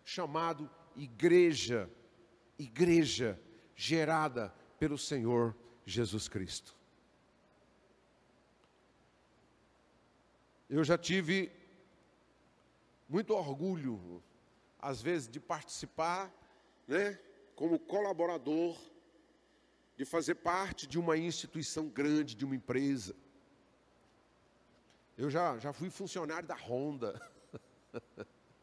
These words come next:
E às vezes, quando você é funcionário de uma grande instituição assim, você anda com um crachazão, né?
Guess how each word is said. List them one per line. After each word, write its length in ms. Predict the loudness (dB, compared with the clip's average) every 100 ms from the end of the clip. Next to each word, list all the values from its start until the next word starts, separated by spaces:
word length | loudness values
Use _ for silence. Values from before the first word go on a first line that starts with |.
| _ _ _ -20 -20 _ _
E 120 | -6 -2
às 180 | -2
vezes, 400 | 0 0 0 -4
quando 260 | -2 0 2
você 240 | 0 0
é 60 | -2
funcionário 640 | -2 -6 -4 0 2 2
de 80 | 0
uma 180 | -2 2
grande 300 | 4 4 2
instituição 640 | -4 -4 -4 -2 2 0
assim, 420 | 0 0 0 -2 -8 -20 -18
você 160 | -6 -2
anda 160 | 0 -2
com 100 | -4
um 60 |
crachazão, 840 | 0 0 2 0 2 4 6 6 4
né? 160 | 2